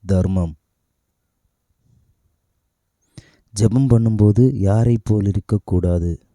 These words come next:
மாயக்காரரை. எதில் பிரவேசித்து ஜெபம் பண்ண வேண்டும்?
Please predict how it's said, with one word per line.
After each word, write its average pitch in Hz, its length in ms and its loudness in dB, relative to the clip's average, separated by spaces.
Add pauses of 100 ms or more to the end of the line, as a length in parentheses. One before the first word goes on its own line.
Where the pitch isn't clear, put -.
(1800)
மாயக்காரரை. 98 960 0 (2500)
எதில் 113 400 0
பிரவேசித்து 110 580 0 (140)
ஜெபம் 101 260 0
பண்ண 98 240 0
வேண்டும்? 85 540 -4